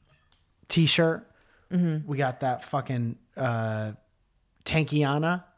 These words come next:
Speaker 1: Tanktana. We got that tank designed by Tatana.
Speaker 2: Tatana.
Speaker 1: And that's all at W T O P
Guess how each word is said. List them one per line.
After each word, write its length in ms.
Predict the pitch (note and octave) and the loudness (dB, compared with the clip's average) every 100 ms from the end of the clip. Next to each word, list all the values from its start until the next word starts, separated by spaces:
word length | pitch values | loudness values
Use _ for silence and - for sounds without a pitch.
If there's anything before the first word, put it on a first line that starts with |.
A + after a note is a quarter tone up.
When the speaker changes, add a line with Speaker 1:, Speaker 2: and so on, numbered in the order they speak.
| _ _ - | _ _ -4
Speaker 1:
Tanktana. 720 | - D#3 - D#3+ D#3 E3 F3+ - - - _ _ _ _ _ _ _ _ _ - | 0 2 6 10 10 10 6 -2 -20 -20 _ _ _ _ _ _ _ _ _ -2
We 40 | |
got 80 | D3 | -2
that 140 | C3+ A#2+ | -2 -4
tank 420 | - D#3 D#3+ - - | 2 2 2 -4 0
designed 360 | D3+ D3 C#3+ | 2 4 4
by 120 | C3+ C3+ | 4 2
Tatana. 640 | C#3 C#3 C#3+ C#3+ E3+ G3 - | 0 -2 -2 0 -2 -6 -12
Speaker 2:
Tatana. 840 | - D3+ D3 D#3+ D#3+ D3+ C#3+ D3+ D3 | -10 -10 -8 -6 -6 -4 -4 -6 -4
Speaker 1:
And 120 | C#3+ | 0
that's 220 | C#3+ C#3 | 0 2
all 200 | D3+ C#3 | 0 2
at 120 | C#3 - | 0 0
W 280 | C3 B2+ | 0 0
T 220 | B2 C3 B2 | -2 -2 -2
O 80 | |
P 360 | A#2 B2 B2 A#2+ | -2 -4 -4 -4